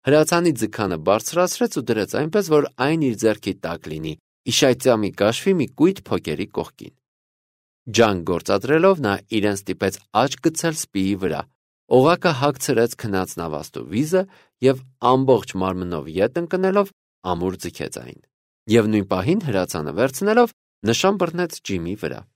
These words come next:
Ջիմ Քադրիջին, խեղդվելով, արթնացավ և շշմած, աչքերը հառեց հենց իր քթի տակ ցցված պողպատե երկու փողերին։ «Որտե՞ղ է», հարցրեց Քենթը պարանը մի փոքր թուլացնելով։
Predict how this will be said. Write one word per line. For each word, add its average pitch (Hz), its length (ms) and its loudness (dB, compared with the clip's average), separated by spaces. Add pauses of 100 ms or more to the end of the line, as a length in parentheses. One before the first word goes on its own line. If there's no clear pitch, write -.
(760)
Ջիմ 170 180 6
Քադրիջին, 214 720 2
խեղդվելով, 80 800 -2
արթնացավ 110 680 0
և 170 180 2
շշմած, - 720 0 (300)
աչքերը 226 440 4
հառեց 165 340 2
հենց 156 180 -2
իր 143 140 0
քթի 147 280 -2
տակ 139 180 2
ցցված - 460 -4
պողպատե 107 500 0
երկու 98 380 -4
փողերին։ 82 500 -6 (1080)
«Որտե՞ղ 156 460 6
է», 76 120 -6 (400)
հարցրեց 101 460 2
Քենթը 160 320 0
պարանը 143 420 4
մի 117 120 0
փոքր 143 360 -4
թուլացնելով։ 123 640 -2